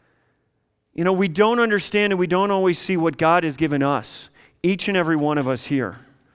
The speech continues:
But the church can't function without each and every one of us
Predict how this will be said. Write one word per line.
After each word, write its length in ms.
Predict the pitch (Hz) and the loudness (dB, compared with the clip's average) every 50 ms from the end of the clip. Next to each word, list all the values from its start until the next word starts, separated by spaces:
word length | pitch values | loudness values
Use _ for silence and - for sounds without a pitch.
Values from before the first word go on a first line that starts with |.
| _ _ _ _ _ _ _ _ _ _ _ - | _ _ _ _ _ _ _ _ _ _ _ -4
But 140 | 175 175 | -4 -2
the 120 | - 190 175 | 0 0 -2
church 380 | - - 247 262 277 233 - | 0 0 0 0 0 0 -4
can't 300 | - - 220 220 220 160 | -4 -2 0 2 2 2
function 640 | - - 208 214 214 202 - - 170 151 135 127 117 - - - _ _ _ _ _ _ _ _ _ _ - | 2 2 0 0 0 -2 -2 -2 0 0 0 -2 -6 -10 -18 -20 _ _ _ _ _ _ _ _ _ _ -4
without 520 | - 160 165 151 180 175 180 180 175 170 - _ | 0 0 2 4 6 8 8 8 6 4 0 _
each 300 | - 185 202 208 - - | -4 -2 -2 -2 -4 -4
and 100 | 214 202 | -2 0
every 200 | 196 180 180 180 | 0 0 0 0
one 240 | 170 170 170 175 175 | 0 2 0 2 2
of 120 | 160 143 | 2 2
us 420 | 151 143 131 123 - - - - | 2 2 0 -2 -4 -10 -16 -16